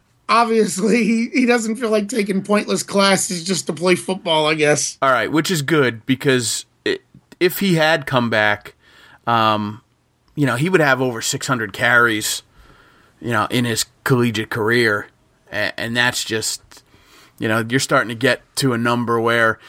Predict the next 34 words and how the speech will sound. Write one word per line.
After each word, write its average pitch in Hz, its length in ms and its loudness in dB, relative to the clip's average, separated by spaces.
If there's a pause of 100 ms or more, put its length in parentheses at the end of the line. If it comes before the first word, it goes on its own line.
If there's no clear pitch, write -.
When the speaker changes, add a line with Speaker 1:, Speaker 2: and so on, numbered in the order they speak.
(120)
Speaker 2:
you're 139 120 0
just 131 180 -4
not 123 180 0
gonna 110 140 -4
have 113 200 -2
a 107 60 -10
productive 107 500 -6
pro 113 200 -2
career, 110 600 0
even 127 360 0
if - 420 -4 (300)
you 123 200 -2
have 117 240 -2
the 107 80 -4
talent. 131 500 0 (540)
And, 110 600 -2
you 233 160 -2
know, 180 220 4
what, 202 240 2
what 180 260 0
do 196 60 0
you 190 120 2
think? 147 480 0
He, 135 160 -8 (200)
he's 156 260 -4
a 143 40 2
mid, 147 220 2
Speaker 1:
He 147 120 -6 (1300)
might 233 160 2
not 165 340 4
Speaker 2:
mid-round? 196 120 2
Speaker 1:
even 170 140 -14
get 156 180 -6
drafted 185 760 -2